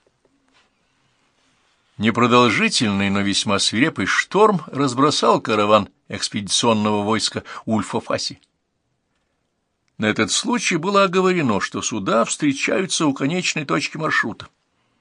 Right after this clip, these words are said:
а именно в устье Ижорки. И так вышло, что отходящие одни из самых последних оказались ближе всех к месту встречи. И вот она удача. Два к одному.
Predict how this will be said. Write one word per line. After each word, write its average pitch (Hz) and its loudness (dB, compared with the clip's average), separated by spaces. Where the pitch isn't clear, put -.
а 82 -8
именно 208 2
в 95 -8
устье - -2
Ижорки. 90 -4
И 233 0
так 202 0
вышло, 170 -2
что 104 -2
отходящие 110 -4
одни 107 -2
из 98 -6
самых 110 -2
последних 110 -4
оказались 95 -2
ближе 208 -2
всех 196 -4
к - -14
месту 190 -6
встречи. - -8
И 143 4
вот 131 4
она 110 2
удача. 98 -6
Два 107 4
к - -4
одному. 98 -2